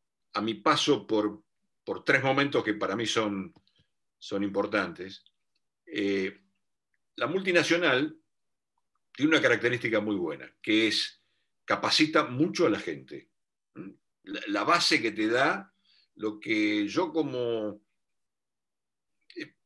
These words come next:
politólogo, est-, este, aprendí de marketing, se lo debo sin lugar a dudas a mi primera compañía. Eh, ¿por qué? Porque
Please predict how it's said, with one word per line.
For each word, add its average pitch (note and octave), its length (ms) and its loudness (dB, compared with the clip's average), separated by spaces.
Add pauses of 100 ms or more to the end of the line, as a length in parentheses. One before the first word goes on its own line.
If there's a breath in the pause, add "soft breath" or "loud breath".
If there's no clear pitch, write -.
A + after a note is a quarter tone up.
politólogo, C3+ 600 4
est-, - 260 -4
este, A2 420 0 (100)
aprendí B2 540 4
de C#3 120 6
marketing, B2+ 640 2 (180)
se - 200 -2
lo A2 120 4
debo C3 280 6
sin A2 180 -4
lugar G#2+ 220 6
a G#2 60 4
dudas A#2+ 420 2
a F#2+ 100 -6
mi F#2+ 140 -2
primera G2 320 0
compañía. D#2+ 520 -6 (800 loud breath)
Eh, F#2 880 0 (380)
¿por A2+ 200 -2
qué? F#3 220 4
Porque A2 440 -2